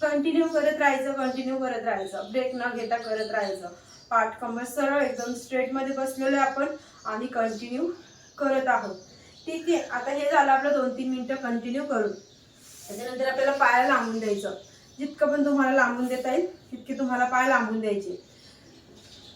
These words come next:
आता इथे गुडघ्यांचाही प्रॉब्लेम असेल तर काहीच प्रॉब्लेम नाही, तुमच्या टाकीचा प्रॉब्लेम आहे का कमरेचा प्रॉब्लेम आहे, तिथे तुम्हाला आरामच भेटणार आहे. आता हात ह्या पोझिशनला करायचे आणि सेकंड आसन आपल्याला करायचं चक्की आसन.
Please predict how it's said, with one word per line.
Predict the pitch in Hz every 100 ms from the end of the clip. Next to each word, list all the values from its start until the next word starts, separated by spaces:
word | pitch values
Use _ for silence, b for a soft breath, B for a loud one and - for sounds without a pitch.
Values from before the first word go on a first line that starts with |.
| - -
आता | 269 277
इथे | 302 311
गुडघ्यांचाही | 302 269 277 269 302
प्रॉब्लेम | 302 285 294 285
असेल | 294 294 294
तर |
काहीच | 294 277 277
प्रॉब्लेम | 302 254 240
नाही, | 240 226
तुमच्या | 247 254
टाकीचा | 262 233 240 277 285
प्रॉब्लेम | 277 277 269
आहे | 269
का | 269
कमरेचा | 269 269 240 247 254
प्रॉब्लेम | 269 254 269 269
आहे, | 277 - -
तिथे | 269 277 277
तुम्हाला | 277 254 262
आरामच | - 233 240 247 240
भेटणार | 240 208 196
आहे. | 180 - - - 226
आता | 233
हात | 254 247 254
ह्या | 269
पोझिशनला | 254 240 247 254 247 262
करायचे | 269 208 196
आणि | - 226
सेकंड | 262 277 269 294
आसन | 285 277 285 285
आपल्याला | 277 277
करायचं | 269 269 277 339
चक्की | 330 269 - 254
आसन. | 240 220